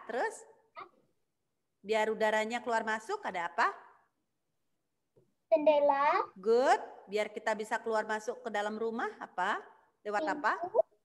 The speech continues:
Speaker 1: Lewat pintu. Terus tempat kita ber-, ter-, berinjak itu?
Speaker 2: Apa?
Speaker 1: Tempat kita injak-injak itu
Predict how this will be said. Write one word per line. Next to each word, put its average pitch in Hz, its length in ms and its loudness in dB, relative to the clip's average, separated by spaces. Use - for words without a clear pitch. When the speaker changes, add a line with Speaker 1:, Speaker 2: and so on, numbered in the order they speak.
Speaker 1:
Lewat 190 380 -4
pintu. 190 480 -2
Terus 254 240 -2
tempat 240 400 -4
kita 233 240 -2
ber-, 226 160 -6
ter-, 220 180 -8
berinjak 226 480 -4
itu? 415 140 -8
Speaker 2:
Apa? 330 160 -12
Speaker 1:
Tempat 247 280 2
kita 262 320 0
injak-injak 254 640 -2
itu 523 80 -6